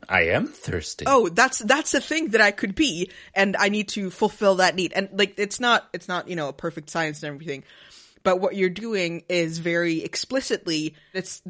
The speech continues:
Speaker 2: that playing with, like, trends need to shift for
Speaker 1: Mm-hmm.
Speaker 2: companies to make a profit, because otherwise you can just hang on to your, you know,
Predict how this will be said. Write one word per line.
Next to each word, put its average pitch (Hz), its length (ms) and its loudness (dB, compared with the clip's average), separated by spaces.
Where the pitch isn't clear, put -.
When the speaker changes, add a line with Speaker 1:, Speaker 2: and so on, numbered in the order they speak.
Speaker 2:
that 190 320 2
playing 202 340 -2
with, 170 220 -2
like, 165 180 -2
trends 196 520 -2
need 196 420 -2
to - 160 -4
shift 143 380 -4
for 113 240 4
Speaker 1:
Mm-hmm. 175 160 2
Speaker 2:
companies 165 500 -4
to - 100 -8
make 160 200 -4
a - 20 -8
profit, 220 580 0
because 180 300 -2
otherwise 180 480 2
you 165 80 -2
can 165 160 -8
just 160 300 -4
hang 156 340 -4
on 156 360 -2
to 143 520 -6
your, 165 520 -4
you 180 60 -8
know, 156 300 -6